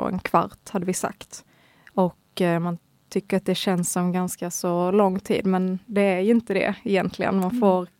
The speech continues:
Speaker 1: kanske korta ner det till tre, fyra frågor som man verkligen vill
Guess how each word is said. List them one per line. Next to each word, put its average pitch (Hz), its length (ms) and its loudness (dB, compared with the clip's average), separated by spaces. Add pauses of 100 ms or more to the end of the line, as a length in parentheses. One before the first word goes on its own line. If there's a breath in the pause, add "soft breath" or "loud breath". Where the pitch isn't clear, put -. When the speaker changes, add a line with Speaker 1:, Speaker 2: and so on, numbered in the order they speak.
(280)
Speaker 1:
kanske 180 600 0 (200)
korta 196 280 2
ner 185 200 2
det 185 80 -4
till 190 340 -8 (100)
tre, 190 220 0
fyra 185 380 -2 (120)
frågor 220 460 2
som 196 180 -2
man 185 140 2
verkligen 190 380 -2
vill 190 320 -4